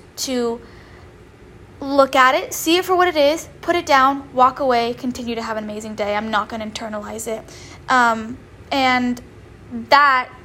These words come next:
is what creates our reality. So an in-, individual who changes his mind changes his world. So the stories that we tell ourselves create our reality.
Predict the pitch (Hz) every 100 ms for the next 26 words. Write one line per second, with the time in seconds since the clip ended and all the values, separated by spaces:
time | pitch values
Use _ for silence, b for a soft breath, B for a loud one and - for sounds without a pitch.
0 | - 262 233 240 - 269 247 226 - 233
1 | 226 226 214 214 220 240 247 240 233 233
2 | 233 294 320 294 285 277 254 254 277 269
3 | 285 269 - - - - - - - 285
4 | 262 247 240 254 233 233 226 214 214 214
5 | 208 - B B B - 262 247 247 B
6 | B B B B B - - 277 - 359
7 | 381 381 339 294 - - 320 320 269 262
8 | - 320 311 262 220 240 - - - -
9 | - - - - - - - - - -
10 | - - - - - - - - - -
11 | - - 349 320 285 269 262 247 233 220
12 | 165 214